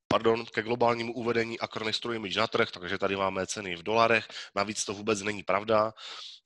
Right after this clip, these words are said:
A je to, je to, je to trošku jinak s těma cenama, takže ty ceny tady neřešte. Pokud se chcete podívat na ceny, tak určitě na Acronis C Z, eh, v, v menu domácno-, produkty pro domácnosti a kanceláře, Acronis True Image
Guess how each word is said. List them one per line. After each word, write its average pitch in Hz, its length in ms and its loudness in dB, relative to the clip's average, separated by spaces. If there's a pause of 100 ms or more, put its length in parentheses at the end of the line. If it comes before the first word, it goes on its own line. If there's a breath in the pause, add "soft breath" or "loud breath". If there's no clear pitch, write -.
A 90 420 2
je 90 100 -2
to, 95 180 -4
je 95 80 2
to, 95 140 -4
je 95 100 0
to - 120 -6
trošku 101 340 -6
jinak 120 220 0
s - 40 -6
těma 120 200 0
cenama, 113 520 0 (200 loud breath)
takže 110 220 -2
ty - 80 -14
ceny 143 220 2
tady 123 160 2
neřešte. 135 500 2 (440 loud breath)
Pokud - 280 -6
se - 100 -4
chcete 127 280 -2
podívat 123 440 -2
na 117 120 2
ceny, 123 280 -2
tak 117 200 -6
určitě 107 360 -4
na 110 80 -2
Acronis 110 440 -4
C 98 260 0
Z, 95 80 -4
eh, 127 180 4 (1400 loud breath)
v, - 800 -18
v - 20 -2 (420)
menu 95 460 -2
domácno-, 101 640 0
produkty 104 340 0
pro 101 120 -6
domácnosti 98 560 0
a 87 60 0
kanceláře, 107 560 2
Acronis 92 400 -6
True 113 180 -4
Image 110 260 -2